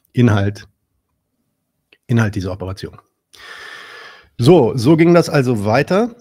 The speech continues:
Und, ähm, natürlich meldeten sich dann sofort die U S A, die U S A, die sich übrigens groß aufgestellt haben, als diese Waffenstillstandsvereinbarung von der Hamas angenommen wurde, angenommen wurde,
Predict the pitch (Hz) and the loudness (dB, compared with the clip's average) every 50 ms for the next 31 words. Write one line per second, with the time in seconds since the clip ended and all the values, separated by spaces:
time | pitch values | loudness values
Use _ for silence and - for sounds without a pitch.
0 | _ _ _ _ - - - _ _ - 151 135 139 139 139 139 135 - - - | _ _ _ _ -20 -20 -20 _ _ -2 0 0 2 0 0 -2 -4 -8 -12 -10
1 | 143 131 131 131 127 135 131 - - - 131 117 107 - 135 117 104 - 147 165 | -6 -6 -4 -4 -4 -4 -6 -8 -12 -16 -18 -18 -16 -12 -12 -12 -6 -4 -2 -2
2 | 165 - 117 127 139 131 127 139 131 127 123 - 131 127 123 113 107 - - 131 | -2 -2 -2 -2 -2 -2 -4 -6 -8 -8 -8 -8 -8 -6 -6 -8 -8 -8 -6 -6
3 | 139 127 123 120 110 113 117 - 120 110 110 127 170 175 - - - - 117 110 | -6 -4 -6 -6 -4 -4 -6 -6 -8 -8 -6 -6 -6 -6 -8 -12 -16 -14 -12 -10
4 | 107 110 101 - 117 120 110 117 104 120 117 - 127 107 110 123 123 - - - | -10 -10 -10 -8 -8 -6 -6 -4 -6 -6 -6 -8 -8 -6 -4 -6 -6 -6 -6 -2
5 | - 135 180 180 - 123 156 156 160 - - - 139 131 117 113 117 110 107 110 | 0 0 2 0 -2 -4 -6 -6 -6 -8 -8 -4 -4 -4 -4 -4 -6 -6 -4 -6
6 | 123 120 117 117 - - 120 107 98 110 107 104 107 107 98 98 110 127 127 165 | -6 -6 -6 -8 -8 -10 -10 -8 -6 -6 -4 -4 -6 -6 -8 -8 -8 -8 -6 -8
7 | - - - 123 110 - - 113 107 - 120 - 120 117 110 113 110 113 107 - | -8 -8 -8 -8 -8 -8 -8 -10 -8 -8 -10 -8 -6 -4 -4 -4 -4 -4 -6 -8
8 | 120 107 98 117 127 127 135 147 143 - - 151 196 233 226 127 107 104 107 98 | -8 -10 -8 -8 -8 -6 -6 -8 -8 -10 -10 -8 -8 -6 -6 -8 -8 -8 -8 -8
9 | 101 98 104 101 101 - 131 160 180 131 104 95 101 104 95 98 98 113 127 | -8 -10 -10 -12 -12 -10 -8 -6 -6 -6 -6 -6 -8 -8 -8 -8 -8 -8 -10